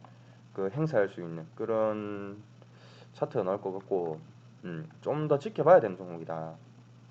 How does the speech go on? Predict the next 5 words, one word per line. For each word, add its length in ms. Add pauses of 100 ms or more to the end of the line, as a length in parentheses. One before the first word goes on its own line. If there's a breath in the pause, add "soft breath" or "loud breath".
(380)
이 60
종목 180
같은 220
경우는 460 (680 soft breath)
그 440